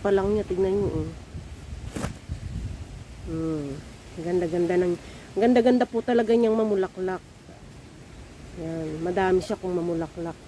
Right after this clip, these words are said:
So, ayan, kahapon po, nandun kami sa Bunnings. Namimili kami ng mga fertilizer para sa aming mga halaman. At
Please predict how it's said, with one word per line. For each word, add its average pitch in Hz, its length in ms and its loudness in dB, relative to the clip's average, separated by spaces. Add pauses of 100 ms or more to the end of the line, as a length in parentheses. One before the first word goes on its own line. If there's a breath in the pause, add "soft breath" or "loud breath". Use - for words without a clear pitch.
(3750)
So, - 160 -2
ayan, 233 320 6
kahapon 220 480 0
po, 190 400 2
nandun 175 320 0
kami 175 240 -2
sa 196 80 -4
Bunnings. 165 720 -2
Namimili 170 480 2
kami 170 240 -2
ng 160 160 -2
mga 165 140 -2 (920)
fertilizer 165 640 -4
para 156 240 -8
sa 160 240 -6
aming 160 240 -4
mga 151 560 -6
halaman. 165 640 -2 (640 soft breath)
At 180 240 -2